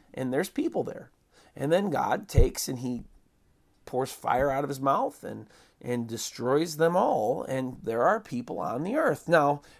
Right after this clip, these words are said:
verse eleven, "Then I saw a great white throne and him who sat on it, from whose face the earth and heaven fled away." My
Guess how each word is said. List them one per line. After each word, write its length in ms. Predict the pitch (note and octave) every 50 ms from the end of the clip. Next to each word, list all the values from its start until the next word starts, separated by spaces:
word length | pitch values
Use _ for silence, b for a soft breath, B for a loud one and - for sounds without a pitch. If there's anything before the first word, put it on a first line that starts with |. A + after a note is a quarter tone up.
| B B -
verse 220 | G#2+ B2 A#2+ -
eleven, 420 | - F3+ A3+ A#3+ D#3 - D#3+ C3 - _ _ _ _ _ _ _ _ _ _ _ _ _ _ _ _ b b b b b b b _
"Then 140 | D#3 D#3+ D#3
I 60 | E3
saw 240 | D#3+ - D3+ C#3 C3+
a 40 | C3+
great 280 | - C3+ C3 B2 -
white 200 | - - A2 G2+
throne 300 | - - A2 A2+ C3 D3+
and 140 | F3 D#3+ C#3
him 200 | G#2+ A#2 G#2+ G#2
who 60 | G2+
sat 320 | F#2+ - - - A2 A2+ B2+
on 80 | C#3
it, 120 | E3+ E3+ -
from 240 | - A#2+ A2 A2 A2+
whose 160 | A2+ A#2 -
face 280 | - A2 G#2 B2 - -
the 180 | - - C3+ A2
earth 200 | A2+ C#3 C#3+ -
and 120 | B2 G2
heaven 240 | G#2 A2 A2+ A2 G#2
fled 240 | - - A#2 A2 G#2
away." 380 | G2+ B2+ G#2+ G2+ F3+ B3+ - B B B B B B
My 760 | - A#2+ G#2+ A2+ A#2+ C#3 C3 C#3 D#3+ G3+ A3+ C4 D#4 -